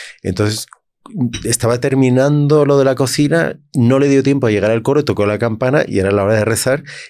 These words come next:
y entra en el coro y estaba todo sin barrer y la escoba en medio del coro, ¿no? "¿Quién fue que hizo esto?" y tal. "La hermana Margarita". Entonces, hay penitencia, ¿no? <laughs> Yo ya decía, pero eso me alegraba.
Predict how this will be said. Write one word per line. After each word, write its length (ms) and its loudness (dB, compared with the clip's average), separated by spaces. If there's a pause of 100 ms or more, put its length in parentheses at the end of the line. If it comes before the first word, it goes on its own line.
y 120 0
entra 220 0
en 60 2
el 100 0
coro 180 0
y 40 2
estaba 240 0
todo 160 0
sin 180 0
barrer 460 -2
y 120 0
la 280 -4
escoba 380 -2
en 100 -2
medio 220 2
del 140 0
coro, 380 -8
¿no? 220 -6
"¿Quién 220 -2
fue 240 -4
que 120 -2
hizo 200 -4
esto?" 260 -4
y 60 -6
tal. 140 -6 (320)
"La 180 -2
hermana 360 -2
Margarita". 520 -2
Entonces, 360 -4 (400)
hay 180 -2
penitencia, 680 -2
¿no? 720 -2
<laughs> 0 -
Yo 160 0
ya 220 2 (200)
decía, 320 -2
pero 160 -2
eso 160 0
me 80 0
alegraba. 640 -2